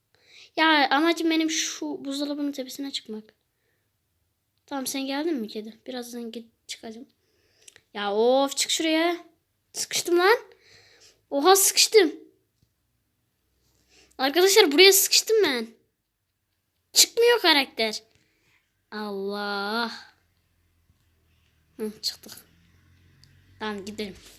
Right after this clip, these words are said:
Demek ki sıkışıyormuşuz. Çıkalım artık. Arkadaşlar, para harcamayacağım. Ev gelecek. Ben bayağı bir süre bu oyunu oynamayacağım. O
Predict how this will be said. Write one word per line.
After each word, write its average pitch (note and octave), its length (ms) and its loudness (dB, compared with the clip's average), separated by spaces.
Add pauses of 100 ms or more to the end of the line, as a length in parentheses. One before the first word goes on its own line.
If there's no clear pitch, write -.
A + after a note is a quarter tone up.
Demek G#3+ 260 -10
ki - 100 -4
sıkışıyormuşuz. - 840 -12 (440)
Çıkalım G#3 440 -16
artık. - 300 -20 (3000)
Arkadaşlar, D#4 560 -4
para C4 340 -2
harcamayacağım. B3+ 720 -4 (880)
Ev C#4 200 0
gelecek. A#3+ 800 -8 (1120)
Ben C4+ 200 -4
bayağı C#4+ 300 4
bir C#4 60 -8
süre C#4 300 0
bu C4 180 2
oyunu C4 220 0
oynamayacağım. B3 560 -2 (1700)
O A3+ 380 2